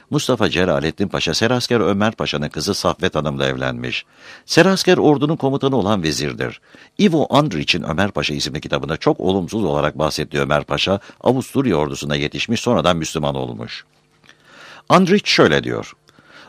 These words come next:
Osmanlı ordusunun içinde eski Hristiyanlardan oluşan halk arasında murtat tabur olarak bilinen bir grup asker var ki,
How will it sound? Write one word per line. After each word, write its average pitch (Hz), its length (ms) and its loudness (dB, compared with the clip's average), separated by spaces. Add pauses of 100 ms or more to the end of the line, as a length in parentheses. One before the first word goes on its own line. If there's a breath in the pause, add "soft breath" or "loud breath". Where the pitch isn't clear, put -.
Osmanlı 180 440 6
ordusunun 76 400 0
içinde 76 380 0
eski 135 280 0
Hristiyanlardan 76 680 0
oluşan 71 380 -2
halk 113 260 2
arasında 131 420 2
murtat 113 520 2
tabur 95 340 2
olarak 73 340 0
bilinen 73 380 -2
bir 127 100 4
grup 90 260 0
asker 73 320 2
var 87 220 4
ki, 71 240 -4